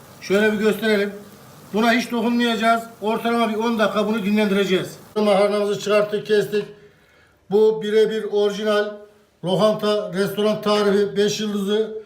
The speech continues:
otellerin tarifi. Tarifte, ölçülerde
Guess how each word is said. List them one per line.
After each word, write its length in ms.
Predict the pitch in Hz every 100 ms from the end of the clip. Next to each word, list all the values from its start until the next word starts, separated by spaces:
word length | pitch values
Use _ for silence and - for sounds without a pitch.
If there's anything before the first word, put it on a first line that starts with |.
| - 170
otellerin 560 | 180 202 208 214 208
tarifi. 500 | 202 202 196 190 196 - _ _ _ _ - - - _ _ _ _ _ _ _ _ _ _ - - - - - -
Tarifte, 800 | 190 214 233 - 220 214 208 -
ölçülerde 1000 | 202 220 220 226 226 208 214 214 -